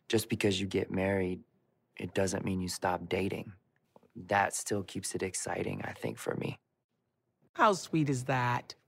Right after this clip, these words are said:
Speaker 2: Justin married actress Jessica Biel in Italy in two thousand twelve, and they worked to keep their relationship private. And I can surely respect that. I get the sense that we're gonna be talking about Justin Timberlake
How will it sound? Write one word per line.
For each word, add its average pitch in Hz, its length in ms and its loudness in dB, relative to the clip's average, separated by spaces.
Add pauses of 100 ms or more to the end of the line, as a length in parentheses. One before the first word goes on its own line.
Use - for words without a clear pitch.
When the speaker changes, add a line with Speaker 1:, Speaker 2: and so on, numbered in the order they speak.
(160)
Speaker 2:
Justin 185 440 4
married 156 340 6
actress 156 440 0 (260)
Jessica 160 380 4
Biel 156 460 6
in 151 180 2
Italy 156 420 6
in 143 60 2
two 165 140 2
thousand 147 400 4
twelve, 135 360 4 (360)
and 165 480 4 (100)
they 175 260 6
worked 233 480 6
to 175 60 0
keep 202 220 0
their 202 140 4
relationship 196 720 2
private. 151 520 4 (440)
And - 80 -2
I 131 120 4
can 143 140 -2
surely 147 320 4
respect 127 440 -2
that. - 280 -2 (580)
I 254 220 4
get 226 200 4
the 175 80 -2
sense 123 420 0
that 123 240 0 (460)
we're - 100 -2
gonna 415 140 2
be 196 100 4
talking 170 380 4
about 135 280 2
Justin 160 520 0
Timberlake 120 680 0